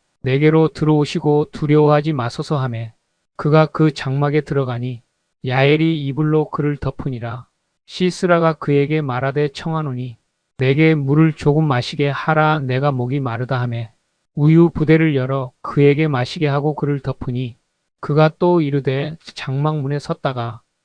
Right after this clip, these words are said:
만일 사람이 와서 내게 묻기를, "여기 어떤 사람이 있느냐?" 하거든 너는 "없다." 하라 하고 그가 깊이 잠드니 헤벨의 아내 야엘이 장막 말뚝을 가지고 손에 방망이를 들고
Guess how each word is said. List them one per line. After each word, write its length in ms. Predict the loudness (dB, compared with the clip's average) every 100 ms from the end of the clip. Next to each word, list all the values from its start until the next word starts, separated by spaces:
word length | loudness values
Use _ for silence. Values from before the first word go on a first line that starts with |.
| _
만일 340 | 0 2 4 2
사람이 420 | 2 2 2 2
와서 440 | 2 0 0 0 0
내게 300 | -2 0 0
묻기를, 540 | -2 -6 -6 -4 -8 -12 _ _ _
"여기 320 | 0 2 4 2
어떤 440 | 0 2 4 2
사람이 420 | 2 -2 0 -2
있느냐?" 340 | -4 -4 -4 -4
하거든 500 | -6 -6 -6 -8 -12 _ _ _ -2
너는 300 | 2 2 2
"없다." 380 | -4 0 0
하라 200 | 2 0
하고 380 | -2 -6 -10 -12 _ _ _ _
그가 300 | 0 2 2
깊이 360 | 0 -4 -2
잠드니 640 | -4 -6 -6 -4 -4 -4 -8
헤벨의 440 | -8 -4 0 0
아내 480 | 0 -2 -4 -4 -4
야엘이 520 | -4 -6 -6 -8 -12 _ _ _ _
장막 500 | -10 -2 0 2 0
말뚝을 520 | -2 -4 -2 -2 0
가지고 540 | -2 -4 -4 -4 -4 -6
손에 360 | -10 -4 -2 -2
방망이를 640 | -4 -4 -4 -2 -4 -6
들고 540 | -6 -8 -8 -12 -12